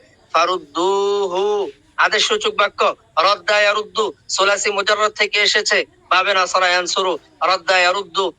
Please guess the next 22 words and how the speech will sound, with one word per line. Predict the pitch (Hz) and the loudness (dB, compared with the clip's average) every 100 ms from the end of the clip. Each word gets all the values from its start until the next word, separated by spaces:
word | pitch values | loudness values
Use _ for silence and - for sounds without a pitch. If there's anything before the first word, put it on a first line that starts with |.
| _ 156 | _ -2
মানে | 180 190 | 0 0
হচ্ছে | 190 190 - | -2 -2 -4
প্রত্যাবর্তন | - 175 - 185 175 - 175 | -2 -4 -2 -2 -2 -4 -6
করাও। | 160 170 170 175 160 - - | -2 0 2 2 0 -4 -4
কাকে | 170 196 | -2 -2
প্রত্যাবর্তন | 214 202 - 214 208 208 | -4 -4 -2 -4 -2 -2
করাবে? | 214 202 208 247 262 - _ - | 0 0 0 -2 -4 -20 _ -4
হু, | 185 269 285 240 143 - _ _ - | -2 0 0 -2 -6 -10 _ _ -4
হু | 170 262 247 | 0 2 2
জমিরের | 208 220 233 220 | 0 2 2 2
মার্জে | 202 196 220 | 0 2 0
ফিরেছে | 220 214 208 | 0 0 0
কার | 208 190 - | 0 -2 -2
দিকে? | 202 208 214 254 _ _ - | 0 2 2 0 _ _ -8
মুনাজাত, | 170 190 196 175 165 160 - _ _ - | 0 2 2 2 2 2 -2 _ _ -2
ঝগড়া, | 180 175 180 165 131 _ _ | 0 0 2 2 0 _ _
বাকবিতণ্ড, | - 185 180 - 190 185 175 165 135 _ - | -2 -2 -2 -6 -2 -2 -2 -4 -4 _ -4
তর্ক | 214 208 214 | -2 0 -2
বিতর্ক, | 202 196 185 185 - _ _ 214 | 0 0 0 -2 -4 _ _ -2
এই | 220 | -2
দিকে | 180 190 180 | -2 -6 -4
ফিরেছে। | 170 165 156 151 | -2 -2 0 -4